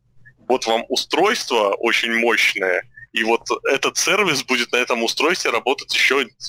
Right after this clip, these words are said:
грубо говоря, несколько поколений вперед.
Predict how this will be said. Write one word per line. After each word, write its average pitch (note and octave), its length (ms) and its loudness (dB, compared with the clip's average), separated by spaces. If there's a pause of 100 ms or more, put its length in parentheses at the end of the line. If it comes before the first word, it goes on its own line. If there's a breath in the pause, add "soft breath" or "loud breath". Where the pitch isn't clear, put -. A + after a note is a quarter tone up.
(140)
грубо B2+ 260 0
говоря, A#2 340 2
несколько A#2 500 -2
поколений A#2 540 -2
вперед. A2+ 480 -2